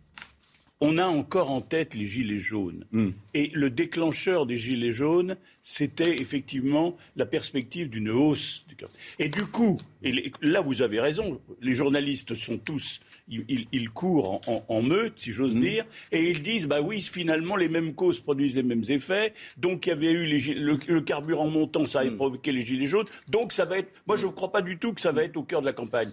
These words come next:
Speaker 1: Je suis d'accord avec vous, il y a
Speaker 2: Bon.
Speaker 1: plein d'autres choses qui seront au cœur de la campagne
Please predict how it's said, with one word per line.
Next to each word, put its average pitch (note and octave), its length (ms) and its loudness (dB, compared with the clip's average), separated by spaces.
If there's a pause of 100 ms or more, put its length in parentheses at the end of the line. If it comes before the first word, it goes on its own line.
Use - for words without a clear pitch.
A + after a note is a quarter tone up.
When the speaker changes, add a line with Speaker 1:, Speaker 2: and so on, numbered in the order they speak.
(160)
Speaker 1:
Je - 60 -12
suis E3+ 100 -6
d'accord F3 280 2
avec D3 160 0
vous, G3+ 100 -8
il E3+ 60 -2
y D3 40 4
a C3+ 40 2
Speaker 2:
Bon. G3+ 80 2
Speaker 1:
plein A3 160 0
d'autres F3+ 240 -4
choses G#3 200 -2
qui E3 120 -14
seront E3+ 160 0
au E3 80 4
cœur D#3 160 0
de C#3+ 40 0
la C3 80 0
campagne E3+ 420 -2